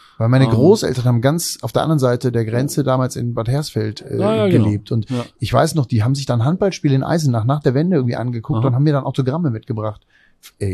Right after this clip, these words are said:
Speaker 1: ich überdenk grad, muss ich mal suchen, die Dinger.
Speaker 2: <laughs> Ja, das,
Speaker 1: Autogramm von deinem
Speaker 2: also,
Speaker 1: Papa dabei war.
Speaker 2: ähm, also, äh,
Speaker 1: Okay,
Speaker 2: auf
Speaker 1: aber
Speaker 2: jeden
Speaker 1: Handballfamilie,
Speaker 2: auf,
Speaker 1: klar.
Speaker 2: genau, also auf jeden Fall, wie gesagt, äh, Handballstadt,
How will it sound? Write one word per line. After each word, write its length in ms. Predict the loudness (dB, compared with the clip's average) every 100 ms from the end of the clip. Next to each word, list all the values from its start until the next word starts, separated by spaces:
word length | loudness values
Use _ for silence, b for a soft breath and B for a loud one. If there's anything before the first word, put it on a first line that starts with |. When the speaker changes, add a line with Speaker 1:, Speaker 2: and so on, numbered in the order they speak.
| -6
Speaker 1:
ich 100 | -8
überdenk 320 | -6 -2 -4
grad, 160 | -4 -4
muss 200 | -4 -6
ich 40 |
mal 80 | -8
suchen, 240 | -6 -4
die 80 | -6
Dinger. 320 | -6 -8 -4 0
Speaker 2:
<laughs> 500 | 2 2 -2 0 2
Ja, 120 | 4
das, 200 | 4 4
Speaker 1:
Autogramm 360 | 4 4 4 4
von 160 | 4 4
deinem 80 |
Speaker 2:
also, 160 | 4 4
Speaker 1:
Papa 200 | 4 2
dabei 360 | 2 0 0 2
war. 360 | 2 4 4
Speaker 2:
ähm, 200 | 2 -4 -10 B B B
also, 420 | 0 6 6 6
äh, 100 | 4
Speaker 1:
Okay, 40 | 4
Speaker 2:
auf 840 | 6 6 4 0 -4 _ -4 2
Speaker 1:
aber 100 | 4
Speaker 2:
jeden 120 | 4
Speaker 1:
Handballfamilie, 720 | 4 4 4 4 4 4 4
Speaker 2:
auf, 60 | 0
Speaker 1:
klar. 160 | 2 4
Speaker 2:
genau, 280 | 4 0 0
also 200 | 0 0
auf 120 | 0
jeden 140 | 0
Fall, 340 | 2 4 6 4
wie 80 | 2
gesagt, 280 | 2 0 0
äh, 240 | 2 2
Handballstadt, 760 | 2 2 4 2 2 0 0 -4